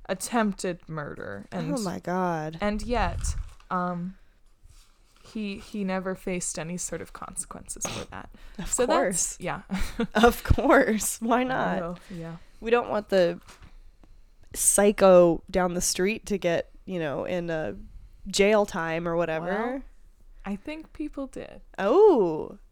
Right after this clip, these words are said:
Speaker 2: you think people do? Ooh, is, is he about
Speaker 1: Let's
Speaker 2: to get
Speaker 1: move
Speaker 2: his
Speaker 1: on.
Speaker 2: comeuppance?
Speaker 1: Let's move on.
Speaker 2: Okay.
Speaker 1: So that was Ken himself. That's sort of his, his backstory.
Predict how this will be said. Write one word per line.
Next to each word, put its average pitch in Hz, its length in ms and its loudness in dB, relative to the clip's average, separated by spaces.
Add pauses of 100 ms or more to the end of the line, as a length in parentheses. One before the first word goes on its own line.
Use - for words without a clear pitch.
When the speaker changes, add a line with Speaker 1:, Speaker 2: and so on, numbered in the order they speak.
(120)
Speaker 2:
you 190 140 -4
think 196 240 0
people 196 200 4
do? 254 400 -2
Ooh, - 100 10
is, 196 260 0
is 220 180 0
he - 140 -6
about 240 160 8
Speaker 1:
Let's 311 160 4
Speaker 2:
to - 60 -4
get 226 120 4
Speaker 1:
move 269 60 10
Speaker 2:
his 214 80 6
Speaker 1:
on. 214 100 0
Speaker 2:
comeuppance? 185 380 4 (260)
Speaker 1:
Let's 311 420 -2
move 285 180 -8
on. 175 320 -10
Speaker 2:
Okay. 190 420 2
Speaker 1:
So 202 480 2 (120)
that 202 240 2
was - 200 -2
Ken 190 340 -4
himself. - 580 -2
That's 202 240 -2
sort 233 200 0
of 220 140 0
his, 214 500 4
his 226 300 -8
backstory. 180 960 -8